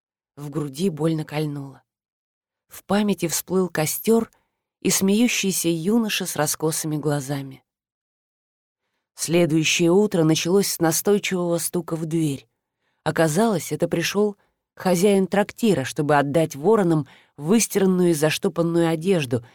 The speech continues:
и пригласить их на праздник, который горожане устроили в честь победы над лихом. «Перунов Волхв велел праздновать и славить Перуна!» кланялся он, почёсывая лысую голову.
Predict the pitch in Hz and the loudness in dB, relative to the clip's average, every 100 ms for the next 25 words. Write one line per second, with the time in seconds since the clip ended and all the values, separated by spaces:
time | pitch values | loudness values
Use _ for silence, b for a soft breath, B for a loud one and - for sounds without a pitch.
0 | b - 143 147 147 151 170 165 - 170 | b -4 0 2 2 2 0 -2 -2 -2
1 | 170 196 240 160 135 151 151 156 156 143 | 0 2 2 0 -4 -4 0 2 4 4
2 | 143 165 196 160 139 - 151 170 143 139 | 2 0 0 0 -2 -2 0 0 0 -4
3 | - 147 - - 131 143 147 139 131 123 | -4 -6 -6 -2 0 2 2 2 0 -2
4 | 131 123 - 127 120 _ _ _ _ _ | -4 -6 -8 -10 -12 _ _ _ _ _
5 | _ _ _ _ _ _ - 165 165 233 | _ _ _ _ _ _ 0 4 6 6
6 | 220 - 135 127 180 233 247 - - 117 | 4 0 -6 2 8 8 6 0 -12 -2
7 | 165 170 208 214 - 156 214 208 240 196 | 2 6 6 4 2 4 4 4 2 2
8 | 190 208 156 160 220 226 - 214 214 269 | 2 0 2 6 6 4 4 6 8 8
9 | 294 180 120 b b b _ _ - 175 | 6 4 0 b b b _ _ -2 0
10 | 156 151 139 - 156 214 247 - 143 - | 2 0 -2 -2 2 4 4 0 -4 0
11 | 202 - 208 196 185 170 165 190 196 170 | 0 0 2 2 2 0 0 0 0 2
12 | 170 135 127 131 | 0 -2 -8 -14